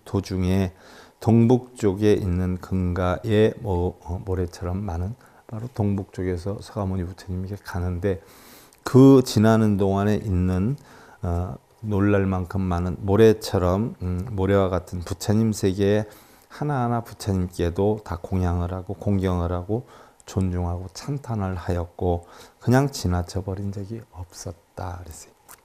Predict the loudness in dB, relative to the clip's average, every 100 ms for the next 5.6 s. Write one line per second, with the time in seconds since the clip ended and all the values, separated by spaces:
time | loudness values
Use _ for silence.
0 | _ _ _ _ _ -20 _ -20 -20 _
1 | 2 2 10 10 10 8 2 0 0 0
2 | 0 2 2 -2 -4 -2 -2 -4 _ 0
3 | 0 2 -4 -4 -6 -6 -4 -8 -10 -18
4 | -20 -20 -12 -8 -8 -14 -20 -8 -8 -8
5 | -8 -6 -4 -2 0 -2